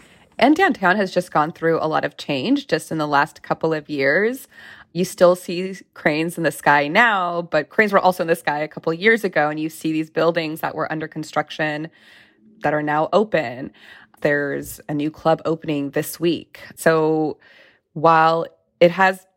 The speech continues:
been a little sleepy and kind of continues to be with downtown workers not really in downtown anymore, there are these pockets of change and hope that are kind of filling in downtown.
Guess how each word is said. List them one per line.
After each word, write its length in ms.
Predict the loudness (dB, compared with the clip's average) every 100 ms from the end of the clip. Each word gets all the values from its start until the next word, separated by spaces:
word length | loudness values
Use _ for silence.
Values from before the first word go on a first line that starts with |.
| _ 0
been 140 | 2
a 60 | 4
little 240 | 4 4
sleepy 760 | 0 -6 -6 -6 -2 0 -2 -2
and 480 | -2 0 -2 -4 -10 -20 -8
kind 260 | -2 0
of 120 | 0 -4
continues 520 | -6 -4 -2 -2 -2
to 140 | -2
be 320 | -2 -2 -2
with 300 | 2 2 0
downtown 420 | -4 -4 -4 -6 -4
workers 600 | -4 -2 -2 -2 -8 -6
not 280 | -6 -6 _ _ _ _ _ -14
really 380 | 0 2 2 0
in 140 | -2
downtown 480 | 2 0 2 -2 0
anymore, 640 | -2 -2 -2 -2 -2 -6 -10 -20 -20 -2
there 240 | 0 4
are 180 | 4 4
these 220 | 2 -4
pockets 580 | -6 -2 -2 -2 -6 -4
of 160 | -8 -6
change 540 | -2 0 0 -2 -4
and 100 | -6
hope 360 | -4 -2 -2 -4
that 120 | -6
are 60 | -6
kind 240 | -6 -4
of 260 | -4 -6 -16
filling 640 | -20 -16 0 0 0 -8
in 100 | -8
downtown. 600 | -8 -8 -8 -10 -10